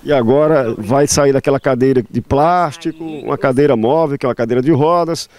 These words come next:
Speaker 1: Vai ficar um pouco na calçada pela manhã, vai andar também com a sua mamãe aqui nessa
Speaker 2: Vou andar
Speaker 1: rua,
Speaker 2: com a minha mãe.
Speaker 1: vai mostrar o conjunto Nova Esperança pra ela agora.
Speaker 2: Vou mostrar ela o conjunto Nova Esperança.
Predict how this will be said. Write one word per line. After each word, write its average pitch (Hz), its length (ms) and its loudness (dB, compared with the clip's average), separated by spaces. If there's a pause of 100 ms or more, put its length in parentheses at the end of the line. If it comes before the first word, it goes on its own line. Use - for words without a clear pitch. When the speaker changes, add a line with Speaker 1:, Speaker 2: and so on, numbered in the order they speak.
(320)
Speaker 1:
Vai 135 160 -4
ficar 147 220 -2
um 147 80 0
pouco 151 300 -2
na 160 100 0
calçada 151 420 -2
pela 156 200 0
manhã, 180 560 2
vai 160 240 2
andar 165 320 2
também 156 340 2
com 160 180 0
a 151 40 0
sua 151 180 -4
mamãe 147 340 2
aqui 156 280 0
nessa 143 280 0
Speaker 2:
Vou 127 200 2
andar 185 60 6
Speaker 1:
rua, 180 100 6
Speaker 2:
com 180 80 0
a 175 80 -6
minha 202 180 -18
mãe. - 80 -18
Speaker 1:
vai 160 120 2
mostrar 175 340 0
o 190 100 0
conjunto 170 400 2
Nova 170 140 0
Esperança 156 400 0
pra 151 160 0
ela 127 120 2
agora. 101 300 -4
Speaker 2:
Vou 165 160 -4
mostrar 185 360 -2
ela 156 120 -2
o - 20 -12
conjunto 160 220 -10
Nova 160 80 -8
Esperança. 139 560 -10